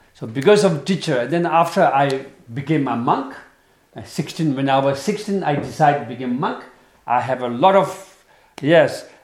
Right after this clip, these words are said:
uh, good karma that I could become a monk and the Dalai Lama's private monastery in Dharamsala, Namgyal. So I could really, uh, eleven years more or less with the Dalai Lama,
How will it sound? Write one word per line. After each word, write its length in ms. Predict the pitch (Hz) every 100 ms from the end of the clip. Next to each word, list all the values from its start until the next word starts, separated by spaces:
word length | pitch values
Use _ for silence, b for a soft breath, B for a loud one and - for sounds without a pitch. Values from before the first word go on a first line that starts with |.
| -
uh, 600 | 131 135 131 127 123 120 - - - _ - - 123 -
good 260 | 151 165
karma 580 | - 170 180 143 110 - B B -
that 280 | 135 139
I 140 | 123 143
could 440 | 143 143 139 117
become 260 | 107 117 135
a 80 | 131
monk 400 | 139 214 240 196
and 200 | 147 131
the 300 | 127 120 - - 120
Dalai 300 | 127 139 147
Lama's 420 | 151 151 156 147 -
private 340 | - 151 151 147
monastery 680 | 127 127 151 147 - 120
in 80 | 110
Dharamsala, 720 | 113 113 120 - 180 156 95 - B B -
Namgyal. 600 | 120 160 151 123 101 95 - b b
So 220 | - 226
I 160 | 156 165
could 340 | 190 170 -
really, 420 | 135 262 165 113 B B _
uh, 120 | - 120
eleven 480 | 117 135 196 208 208
years 460 | 202 208 160 -
more 280 | 131 143 139
or 20 |
less 260 | 135 139 120
with 100 | 131
the 60 |
Dalai 300 | 117 117 117
Lama, 460 | 120 190 214 110 92